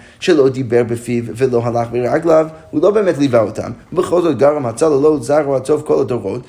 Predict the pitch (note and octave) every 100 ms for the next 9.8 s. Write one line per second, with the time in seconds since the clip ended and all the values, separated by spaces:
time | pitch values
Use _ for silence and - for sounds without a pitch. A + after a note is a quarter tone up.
0 | - - A2+ G#2+ - D#3+ D#3+ C3+ A2+ G#2+
1 | C3 D3+ B2 A#2+ A2 C#3+ D#3+ - A2+ A2
2 | C3 D3 D#3 D#3 G3 D3+ C#3 F#3 D3 C3+
3 | C#3+ E3 C#3 C#3+ E3 D#3+ E3 F3+ F#3 F3+
4 | A#3+ F#3 D3+ D3 D#3 F#3 F3 - - -
5 | C3+ B2 A#2 A#2 C3 - A2+ - A2+ -
6 | _ _ _ _ _ _ - - E2 -
7 | - G2 - - G2 B1 - G#2+ G2 -
8 | - G3 D3 A2+ - F#3 D3+ A#2 D3 G#2+
9 | - F#3+ D3 D3 D#3+ C#3+ A2 -